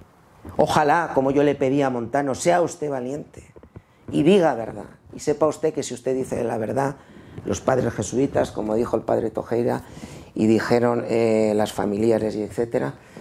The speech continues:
pues probablemente le perdonarán, pero habrá perdón a cambio de verdad. Cuanta más verdad, más perdón habrá,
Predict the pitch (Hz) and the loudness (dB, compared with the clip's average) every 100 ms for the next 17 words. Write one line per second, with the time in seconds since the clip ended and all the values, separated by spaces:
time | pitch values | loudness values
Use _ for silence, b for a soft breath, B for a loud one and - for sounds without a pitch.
0 | B B - - 131 151 160 151 156 147 | B B -4 0 2 2 2 2 2 2
1 | 139 127 120 135 127 - b b b 113 | 0 -2 -2 -4 -6 -10 b b b 0
2 | 117 127 139 147 147 139 131 135 123 110 | 2 2 0 -2 -2 -2 -2 -4 -4 -8
3 | 107 104 104 104 - 110 104 113 135 139 | -8 -8 -8 -8 -8 -8 -4 -2 -2 0
4 | 135 147 139 131 - 110 107 98 92 - | 0 -2 -4 -8 -10 -12 -12 -12 -14 -18